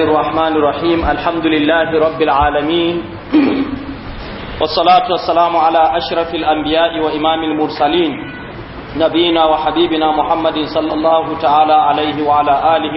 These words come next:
وصحبه ومن تبعهم بإحسان إلى يوم الدين. أما بعد، السلام عليكم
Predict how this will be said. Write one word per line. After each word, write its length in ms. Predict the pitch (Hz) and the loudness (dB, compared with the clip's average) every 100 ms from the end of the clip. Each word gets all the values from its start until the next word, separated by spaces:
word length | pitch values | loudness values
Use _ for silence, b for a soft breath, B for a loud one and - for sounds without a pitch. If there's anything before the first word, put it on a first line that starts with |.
| 151 | -2
وصحبه 520 | 147 175 170 180 190 - - B B - - - | 0 0 0 -2 -2 -6 -14 B B -14 -14 -4
ومن 300 | 151 170 175 165 151 165 | 0 2 2 0 -2 -2
تبعهم 640 | 170 165 151 160 156 160 151 | -2 0 0 0 0 -4 -2
بإحسان 680 | 151 151 151 - 151 165 156 | -2 -2 -4 -4 0 0 0
إلى 380 | 151 151 147 147 147 | -4 -4 0 2 4
يوم 180 | 156 151 | 2 0
الدين. 380 | 139 139 170 175 160 | -2 -2 0 0 -2
أما 240 | 165 156 147 | 0 2 2
بعد، 360 | 165 170 170 170 175 170 | 4 2 2 0 0 0
السلام 460 | 151 - 165 165 160 | -2 0 2 2 2
عليكم 520 | 143 156 170 156 175 | 2 0 -2 -2 -4